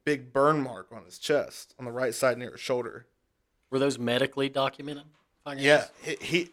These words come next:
Speaker 1: there's video of him talking about it.
Speaker 2: Oh, really?
Speaker 1: Yeah. <coughs> So there's video of him talking about this whole thing going down.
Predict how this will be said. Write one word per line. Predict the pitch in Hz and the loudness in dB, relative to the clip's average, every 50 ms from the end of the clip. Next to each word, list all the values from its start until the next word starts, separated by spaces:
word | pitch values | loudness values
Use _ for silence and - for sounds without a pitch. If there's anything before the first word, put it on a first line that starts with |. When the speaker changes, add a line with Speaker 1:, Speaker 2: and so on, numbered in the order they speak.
| _ _ | _ _
Speaker 1:
there's | 147 160 156 131 123 | 0 2 2 2 -2
video | 120 123 123 143 160 190 190 156 135 | -6 0 2 2 4 6 6 4 4
of | 123 - | 2 -2
him | 139 131 | -6 -8
talking | 120 - - 131 143 143 - 120 113 | -6 -2 0 0 0 -2 -4 -12 _
about | _ - - | _ -20 -20
it. | _ - | _ -8
Speaker 2:
Oh, | 120 117 | -8 -6
really? | 107 117 147 156 - - _ _ _ _ _ _ | -2 -2 -2 -2 -4 -8 _ _ _ _ _ _
Speaker 1:
Yeah. | 143 139 - - - _ _ _ _ _ _ _ _ _ _ _ _ _ _ _ - | -4 -4 -4 -6 -12 _ _ _ _ _ _ _ _ _ _ _ _ _ _ _ -2
<coughs> | - - - - - 240 240 - - _ _ _ _ _ _ _ _ _ - | -2 -2 -2 -2 -4 -6 -6 -8 -14 _ _ _ _ _ _ _ _ _ -6
So | - 147 | -4 -2
there's | 131 135 127 120 | 0 0 -2 0
video | 123 147 160 185 170 143 | 0 0 2 4 4 4
of | 120 143 | 4 2
him | 143 127 117 | -2 -4 -4
talking | - - 139 135 139 - 139 | -2 0 0 2 2 0 -4
about | 123 117 113 113 113 101 117 117 - - _ _ _ _ _ _ _ _ _ _ _ _ _ | -6 -6 -6 -6 -4 -4 -6 -8 -10 -14 _ _ _ _ _ _ _ _ _ _ _ _ _
this | 139 131 - - | -4 -2 -2 0
whole | - 135 120 | 0 -2 -2
thing | - - 127 120 120 117 | -2 -2 -2 0 0 -2
going | 117 123 117 117 117 | -4 -8 -10 -10 -8
down. | 113 113 113 90 98 90 | -8 -6 -8 -8 -10 -14